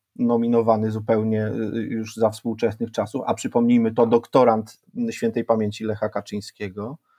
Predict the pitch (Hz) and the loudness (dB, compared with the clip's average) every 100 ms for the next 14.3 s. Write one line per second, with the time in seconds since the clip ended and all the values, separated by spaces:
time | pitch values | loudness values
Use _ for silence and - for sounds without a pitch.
0 | _ _ _ 110 113 110 113 127 160 156 | _ _ _ -2 -2 0 2 4 4 0
1 | - 123 120 123 120 120 139 143 127 113 | 0 -8 -2 0 2 4 4 4 0 0
2 | 131 139 131 117 101 - _ _ _ _ | 2 4 4 2 0 -4 _ _ _ _
3 | _ 123 113 110 110 113 123 120 127 120 | _ 4 6 6 4 2 0 0 0 0
4 | 123 117 110 127 127 120 113 - 117 123 | 0 0 0 0 4 4 2 2 0 2
5 | 117 151 147 - 127 127 135 131 120 131 | 2 2 4 2 4 4 4 2 0 0
6 | 127 127 135 123 123 - 135 120 120 117 | -2 -4 -8 -6 -2 2 2 2 2 0
7 | 113 - _ _ _ - 117 110 107 - | -2 -8 _ _ _ 0 0 0 -4 0
8 | 120 117 120 120 113 120 117 113 - 120 | 0 0 0 0 0 2 2 2 0 2
9 | 120 117 117 117 113 117 117 123 117 120 | 2 2 2 2 4 0 0 -4 2 2
10 | 110 107 107 113 120 120 113 113 110 107 | 2 0 -2 2 4 4 4 2 0 0
11 | 104 104 - 117 107 - 107 110 113 110 | -2 -4 -8 -10 -10 -10 -8 -4 -2 -2
12 | 104 104 101 120 156 - 208 302 269 240 | -6 -6 -6 -4 -4 -2 -4 -2 -2 -4
13 | 277 302 320 269 104 104 123 - 117 _ | -2 0 0 -2 -4 -8 -10 -10 -12 _
14 | 101 104 | -12 -10